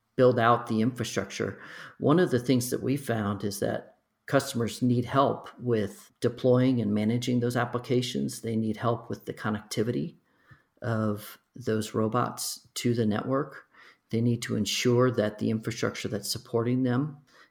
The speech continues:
can support the real-time processing that's so important in these robotics applications, um, and looking for somebody who can help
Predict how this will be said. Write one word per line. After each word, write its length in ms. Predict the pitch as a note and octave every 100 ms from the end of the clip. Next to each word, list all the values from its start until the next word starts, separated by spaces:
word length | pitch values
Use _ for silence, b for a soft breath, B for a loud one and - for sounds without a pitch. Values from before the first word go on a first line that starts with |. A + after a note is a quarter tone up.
| _
can 140 | A2+
support 480 | G#2 A#2+ - B2 B2
the 100 | G#2+
real-time 560 | A#2+ A#2+ A#2 A#2 A2 G#2+
processing 680 | - G#2+ - A#2+ - - E3+ - _ B B B -
that's 240 | G#2+ -
so 160 | B2+ A2+
important 580 | G2 - B2 - B3+ -
in 100 | A#2+
these 200 | A2 G#2+
robotics 440 | A#2 A2 G#2 G#2+ A#2
applications, 920 | G#2+ A2 - A2+ A#2 D3 E3 - - b b b b b
um, 340 | - G2 G#2+ -
and 260 | A#2 A2+ A#2
looking 460 | B2+ C3 D#3+ E3 D3
for 120 | C3
somebody 460 | B2 C3 A#2+ A2+ G#2+
who 160 | A#2+
can 180 | - G#2
help 460 | - B2 A#2 -